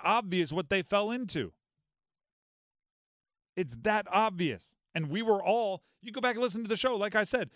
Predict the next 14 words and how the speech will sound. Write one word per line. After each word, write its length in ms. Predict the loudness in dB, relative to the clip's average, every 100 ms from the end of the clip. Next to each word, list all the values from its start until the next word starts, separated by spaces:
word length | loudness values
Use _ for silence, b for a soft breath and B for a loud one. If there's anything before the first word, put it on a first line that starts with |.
| b
it's 160 | -2 -2
on 100 | 0
our 100 | 0
YouTube 380 | -2 -4 -4 0
page, 240 | -2 0
ninety-nine 420 | 0 2 0 0
nine 180 | 0 -2
The 80 | -2
Fan. 260 | 0 0 0
It's 140 | -2
on 160 | 0 0
all 80 |
our 120 | 0 -2
podcasts. 600 | -2 -4 0 0 0